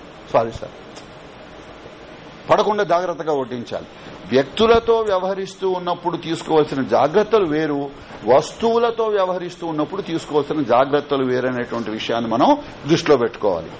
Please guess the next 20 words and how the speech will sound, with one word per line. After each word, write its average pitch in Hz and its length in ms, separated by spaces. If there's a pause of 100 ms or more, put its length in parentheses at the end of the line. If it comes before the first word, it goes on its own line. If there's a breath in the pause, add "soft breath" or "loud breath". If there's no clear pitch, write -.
(220)
మర్యాద, 110 460 (560)
పద్ధతి, 131 480 (1300)
నిదానంగా 165 600
మాట్లాడటం, 123 680 (760)
ఒక 147 180
పాజిటివ్ 208 720
యాటిట్యూడ్ 156 540
కూడా 123 200
కావాలి 98 440
మనిషికి. 82 460 (300)
ఇప్పుడు 185 180
పాజిటివ్ 190 500
యాటిట్యూడ్ 202 640 (120)
అని 156 120
అంటే 160 340
ఒక 175 200
చిన్న 185 120
ఎగ్జాంపుల్ 131 480
చెప్తాను 98 360
మీకు. 85 260